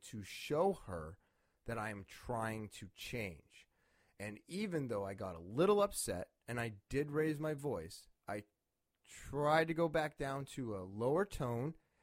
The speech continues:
and then explain what was going on and then explain that I'm not asking her the questions. These are the questions that she needs to ask when she finally gets the phone call.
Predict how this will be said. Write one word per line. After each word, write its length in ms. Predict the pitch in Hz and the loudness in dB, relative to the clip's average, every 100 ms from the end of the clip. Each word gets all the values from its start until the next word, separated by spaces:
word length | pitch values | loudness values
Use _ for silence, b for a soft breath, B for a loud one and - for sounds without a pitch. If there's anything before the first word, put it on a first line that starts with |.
| b - | b -6
and 200 | 147 127 | -2 0
then 140 | 127 | 0
explain 920 | 120 - - - 110 123 120 123 123 - _ _ - | -2 -8 -10 -8 -4 -2 0 -2 -4 -8 _ _ -4
what 180 | 113 120 | -2 -2
was 180 | 113 | -4
going 320 | - 131 135 120 | -2 0 0 -2
on 280 | 98 95 98 b b - | -2 -4 -8 b b -10
and 220 | 117 120 | -6 -4
then 120 | 110 | -4
explain 760 | 104 - - - 127 127 120 120 | -6 -8 -8 -2 0 2 0 -2
that 160 | 110 | -2
I'm 160 | 104 104 | -4 -2
not 180 | 117 127 | -2 0
asking 440 | 117 113 113 107 - | -2 -4 -8 -10 0
her 200 | 156 165 | 4 4
the 100 | 123 | 2
questions. 640 | - 73 - 82 85 98 - b b | -6 -8 -8 -10 -12 -14 -18 b b
These 220 | - 139 147 | -4 -2 0
are 60 | |
the 120 | 139 | -2
questions 560 | 143 117 104 - 98 95 | -4 -6 -8 -8 -12 -10
that 160 | 98 - | -10 -8
she 260 | - 139 | -4 -2
needs 240 | 135 110 - | -2 -4 -8
to 140 | - | -10
ask 320 | 87 87 - | -10 -10 -12
when 120 | 104 98 | -12 -10
she 160 | - | -10
finally 340 | 107 101 95 95 | -10 -10 -8 -10
gets 220 | 85 - | -10 -12
the 100 | 95 | -8
phone 280 | - 151 139 | -4 -4 -4
call. 320 | - - | -10 -18